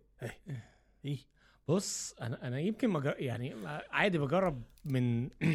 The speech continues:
Speaker 2: <clears throat> كأكلات مختلفة بقى، أكلات آسيوية، مش عارف إيه، آه، حاجات الصين، بس دي الحاجات اللي موجودة في كل حاجة، يعني، في كل
Speaker 1: طيب.
Speaker 2: حتة. آه، يمكن مثلًا موضوع ال-، ال-، يعني، كان مثلًا أكل ياباني، سوشي، مش سوشي، كنت بعدين جربته بقى، أوكي، آه، يعني،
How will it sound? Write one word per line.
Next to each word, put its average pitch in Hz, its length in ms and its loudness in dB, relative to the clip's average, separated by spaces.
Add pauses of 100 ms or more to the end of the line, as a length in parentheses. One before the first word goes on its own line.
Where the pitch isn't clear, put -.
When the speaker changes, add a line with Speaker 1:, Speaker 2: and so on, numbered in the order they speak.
(400)
Speaker 2:
<clears throat> - 800 -20
كأكلات 135 400 2
مختلفة 135 440 -2
بقى، 131 200 0
أكلات 123 340 -2
آسيوية، 113 580 0
مش 101 200 -8
عارف 107 300 -8
إيه، 120 380 -2 (460)
آه، 104 260 -4
حاجات 123 440 -2
الصين، 175 300 -4
بس 190 260 0
دي 185 260 2
الحاجات 220 340 2
اللي 233 120 4
موجودة 170 340 4
في - 80 -2
كل 180 200 -2
حاجة، 143 280 -2
يعني، 98 280 -6
في - 80 -20
كل 151 120 0
Speaker 1:
طيب. 113 100 -4
Speaker 2:
حتة. 143 260 0 (380)
آه، 143 400 0
يمكن 165 600 4
مثلًا 151 320 2
موضوع 127 600 0
ال-، 117 260 -2
ال-، 107 520 -6
يعني، 107 260 -6
كان 110 340 -4
مثلًا 127 340 -2
أكل 127 240 -4
ياباني، 120 600 0
سوشي، 117 380 -4
مش - 240 -8
سوشي، 123 240 -2
كنت 110 260 -6
بعدين 131 460 -2
جربته 123 560 -2
بقى، 113 360 -4
أوكي، 120 500 -2
آه، 107 280 -12
يعني، 101 440 -14